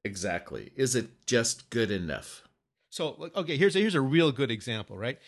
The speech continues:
Speaker 2: So I talked at the very, very beginning, at the very beginning, I talked about the, the Japanese E, right? And Japanese E
Speaker 1: Mm-hmm.
Speaker 2: means good. E. E. And when you, a-, and so you say, well, you, you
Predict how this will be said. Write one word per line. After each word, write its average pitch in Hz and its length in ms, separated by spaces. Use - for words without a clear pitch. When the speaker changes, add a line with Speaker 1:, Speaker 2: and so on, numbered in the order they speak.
Speaker 2:
So 165 160
I 135 80
talked 160 260
at 127 120
the 120 100
very, 117 160
very 113 160
beginning, 107 280
at 98 80
the 117 60
very 127 180
beginning, 117 320
I 101 40
talked 110 180
about 104 220
the, 113 80
the 113 180
Japanese 110 560
E, 120 320
right? 120 240
And 120 100
Japanese 135 400
E 143 180
Speaker 1:
Mm-hmm. 120 120
Speaker 2:
means 113 220
good. 101 280
E. 151 320
E. - 220
And 143 420
when 131 260
you, 117 460
a-, 143 40
and 135 560
so - 100
you 127 40
say, 135 160
well, 123 240
you, 135 140
you 127 180